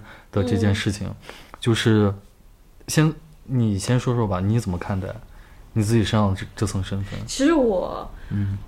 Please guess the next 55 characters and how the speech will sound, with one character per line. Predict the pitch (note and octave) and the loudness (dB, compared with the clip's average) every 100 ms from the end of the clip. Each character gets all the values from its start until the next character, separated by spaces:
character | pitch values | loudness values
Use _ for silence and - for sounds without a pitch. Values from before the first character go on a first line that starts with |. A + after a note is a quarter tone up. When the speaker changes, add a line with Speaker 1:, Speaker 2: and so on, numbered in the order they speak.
| - - - | -14 -14 -6
Speaker 2:
我 | |
在 | G#3 A#3+ | 0 0
最 | D4 C#4 | 0 -2
初 | C#4 D4 | -2 -4
决 | C4+ G#3 | 0 -2
定 | B3+ A#3+ | 0 -2
要 | A3+ | -2
读 | - F3+ G3+ | -4 -8 -4
一 | A3+ | -2
个 | A3 G3+ F#3+ - A2+ - | -2 -2 -4 -8 -12 -12
研 | F#3 F#3 | -6 -2
究 | G#3 | -2
生 | G#3 G#3 | 0 -2
或 | G3+ | -2
者 | |
硕 | F3 G#3 | -2 -4
士 | F#3+ F#3+ | -4 -4
这 | |
个 | F#3 | -4
东 | F3 F#3+ | -4 -6
西 | G3 | -6
的 | E3+ | -8
时 | E3 E3 | -6 -8
候， | E3 - | -8 -10
我 | - | -10
是 | F3 A#3+ | -2 0
一 | |
种 | G#3 | 0
非 | F3+ G#3 | -2 -2
常 | G3+ G#3 | -2 -4
虚-， | G#3 A#3 - | -4 -6 -4
就 | - | -2
是 | A3+ | 0
我 | G3+ G#3 | 0 -2
想 | G#3+ | -2
要 | F3 F3+ | 0 -2
一 | F3+ | -2
个 | G3 F#3+ F#3+ | -4 -4 -4
很 | F#3+ | -4
好 | G3 | -4
看 | E3+ F#3+ | -4 -6
的 | F3 | -8
学 | - D#3+ | -8 -8
历， | E3+ F#3 | -8 -10
这 | - | -8
是 | F#3 F#3 | -8 -6
一 | |
个 | F#3 | -6
很 | E3 | -8
虚 | - F3+ | -8 -12
荣 | E3 | -10
的 | |
东 | E3 D3+ - | -12 -14 -16
西。 | - - - | -18 -20 -12
Speaker 1:
嗯。 | A#2 A2 G#2 | -2 0 0